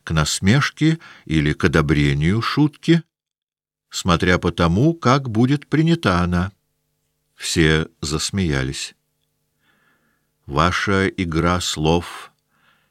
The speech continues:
нехороша, очень остроумна, но несправедлива», грозя сморщенным пальчиком, сказала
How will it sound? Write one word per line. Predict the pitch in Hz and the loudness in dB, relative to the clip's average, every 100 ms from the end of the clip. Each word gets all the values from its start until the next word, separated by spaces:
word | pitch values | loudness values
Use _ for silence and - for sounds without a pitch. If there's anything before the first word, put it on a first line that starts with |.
| _ | _
нехороша, | 82 85 - 90 92 - 67 67 82 - _ _ _ _ _ _ _ _ _ _ _ _ | -2 -2 0 0 -2 -2 -2 -4 -6 -14 _ _ _ _ _ _ _ _ _ _ _ _
очень | - 98 - 92 | -2 -2 0 0
остроумна, | 87 - 85 82 113 151 95 71 65 - - - _ _ | 0 -2 0 2 2 0 0 -4 -4 -10 -20 -20 _ _
но | 73 71 80 87 92 92 - - | -6 0 2 2 2 -2 -8 -6
несправедлива», | 85 78 82 - - 95 104 92 80 76 71 73 87 101 _ _ _ _ _ _ _ _ _ - | -2 0 -2 -4 -4 -2 -4 -4 -2 0 0 -2 -6 -6 _ _ _ _ _ _ _ _ _ -10
грозя | 78 78 71 82 80 82 - - | -2 0 2 2 2 -2 -10 -12
сморщенным | - 85 80 73 - 76 76 71 | -6 0 0 0 -2 -2 -2 -2
пальчиком, | 82 78 - - 101 95 | -2 -4 -4 -8 -6 -6
сказала | - 85 69 78 80 87 | -6 -4 -2 -2 -2 -4